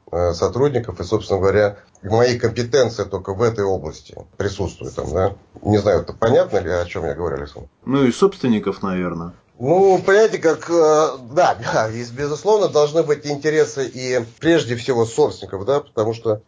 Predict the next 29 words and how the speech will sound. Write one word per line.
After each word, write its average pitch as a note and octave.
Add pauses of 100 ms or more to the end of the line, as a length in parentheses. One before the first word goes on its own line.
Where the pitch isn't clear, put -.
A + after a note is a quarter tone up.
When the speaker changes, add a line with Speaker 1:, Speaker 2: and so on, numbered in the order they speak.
(100)
Speaker 1:
без, A2+
э, A#2+
вовлечения B2+
и A#2
без A#2
лидерства, A2+ (140)
э, F#2+
собственников A#2+ (120)
никаких, B2+
э, A2+
изменений, B2
тем A2
более A2+
вот G#2+
таких A2+
серьёзных, C3 (140)
когда G#2+
мы A#2+
ставим A#2
перед A2
собой A#2 (160)
цель, A#2
э, G2+
добиться A2
мирового B2
лидерства, B2+
да, B2 (180)
конечно, A#2
это G#2+